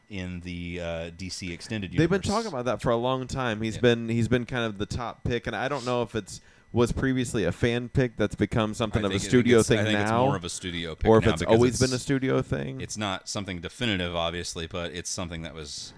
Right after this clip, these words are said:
Speaker 1: I guess he's being kinda tapped for
Speaker 2: Yeah,
Speaker 1: stuff
Speaker 2: well, they,
Speaker 1: for it now.
Speaker 2: they're canceling the Arrow show, which I had a feeling was in order to make way for a, a D C, uh,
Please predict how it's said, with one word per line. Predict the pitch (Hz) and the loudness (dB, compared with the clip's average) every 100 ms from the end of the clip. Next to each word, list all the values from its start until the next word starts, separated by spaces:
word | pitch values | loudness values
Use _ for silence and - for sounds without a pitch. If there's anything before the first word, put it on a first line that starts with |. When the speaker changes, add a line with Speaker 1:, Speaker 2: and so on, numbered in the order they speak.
| - | -16
Speaker 1:
I | 82 | -14
guess | 80 82 | -10 -8
he's | 90 | -10
being | 78 85 80 | -8 -8 -8
kinda | 78 80 71 | -8 -12 -12
tapped | - 82 - - | -8 -8 -10 -16
for | 78 73 71 | -16 -14 -8
Speaker 2:
Yeah, | 90 71 | -2 0
Speaker 1:
stuff | 80 | 2
Speaker 2:
well, | 110 | 2
they, | 110 110 | 2 0
Speaker 1:
for | 73 | -2
it | 71 | -4
now. | |
Speaker 2:
they're | 110 104 | -2 -2
canceling | - 123 117 107 | -2 -6 -4 -4
the | 95 | -2
Arrow | 117 113 104 | 4 4 4
show, | 98 104 95 95 | 2 0 2 0
which | 90 104 - | 0 -2 -4
I | - 101 | -8 -6
had | 110 98 | -4 -4
a | |
feeling | - 117 104 101 | -2 -2 0 2
was | 95 95 95 95 | 4 4 2 -4
in | - 90 | -8 -2
order | 104 104 | 2 2
to | 95 104 | 2 -2
make | 98 95 | 0 0
way | 95 95 | 2 4
for | 92 - 90 85 | 2 0 0 2
a, | 90 90 90 - _ _ _ - | 0 -2 -2 -8 _ _ _ -6
a | |
D | 98 107 101 | 0 0 0
C, | - 104 98 95 | -4 -6 -6 -6
uh, | - 92 76 60 | -6 -6 -4 -6